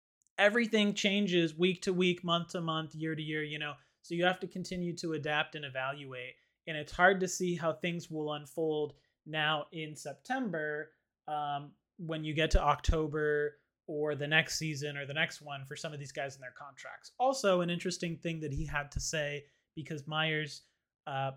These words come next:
previous, you know, his previous job and role, he represented players. He was on the other side of this. Um, it depends what a player wants. Some players,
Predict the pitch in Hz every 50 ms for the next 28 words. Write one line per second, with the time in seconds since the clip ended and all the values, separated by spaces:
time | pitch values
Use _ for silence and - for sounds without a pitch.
0 | - - - 254 247 214 226 196 180 180 175 - - - 180 165 160 165 156 147
1 | 151 147 - - 214 196 180 190 175 165 - - 170 165 156 151 151 151 151 143
2 | 156 151 151 151 - - 208 190 160 175 170 170 160 143 131 156 156 170 - 165
3 | 147 135 - 156 143 139 139 143 143 - - 165 151 151 - 160 147 143 147 143
4 | 147 151 156 160 151 - - 156 139 131 127 131 123 127 123 135 135 131 131 -
5 | - - _ _ _ _ _ _ _ _ _ - - 151 151 151 151 139 _ _
6 | _ - 277 262 285 269 - 277 285 285 247 240 233 220 226 233 226 - 220 214
7 | 208 202 196 180 190 214 240 170 127 - - - - - 185 196 214 226 220 214
8 | 196 175 170 160 156 156 156 165 175 180 - -